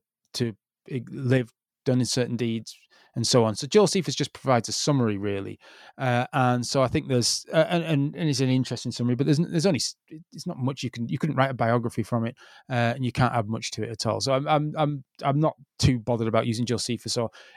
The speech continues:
any of the, uh, other, um, n-, I'm gonna use non-Christian, but you, you know what I mean by that, non-Christian sources. Um, 'cause it's the same thing. They're all based on the idea that they know this movement exists and had a founder figure and so on.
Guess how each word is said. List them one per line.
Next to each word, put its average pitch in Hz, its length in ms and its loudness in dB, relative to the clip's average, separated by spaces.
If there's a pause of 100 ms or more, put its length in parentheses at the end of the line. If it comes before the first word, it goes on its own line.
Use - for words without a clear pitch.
any 131 180 2
of 117 60 -2
the, 120 200 -2 (160)
uh, 120 360 2
other, 131 260 0 (520)
um, 110 580 0 (1000)
n-, 156 320 -12 (520)
I'm 135 80 -6
gonna 160 120 2
use 117 200 0
non-Christian, 104 560 -8
but 120 100 -8
you, 135 180 -2
you 135 140 2
know 139 140 4
what 110 160 0
I 98 80 -6
mean 92 200 -10
by 92 140 -6
that, 110 120 -6
non-Christian 107 480 -2
sources. 107 520 -6 (480)
Um, 131 420 0 (840)
'cause 143 120 6
it's 127 100 0
the 139 60 -4
same 127 240 2
thing. 117 160 -2
They're 123 120 0
all 143 160 6
based 120 300 0
on 117 80 -4
the 117 80 0
idea 110 280 0
that 117 120 -8
they 117 120 0
know 113 260 2
this 107 180 -8
movement 110 320 -6
exists 107 340 -8
and 98 120 -6
had 104 100 -4
a 104 60 -6
founder 107 320 -4
figure 104 280 2
and 101 140 0
so 110 200 4
on. 92 100 -6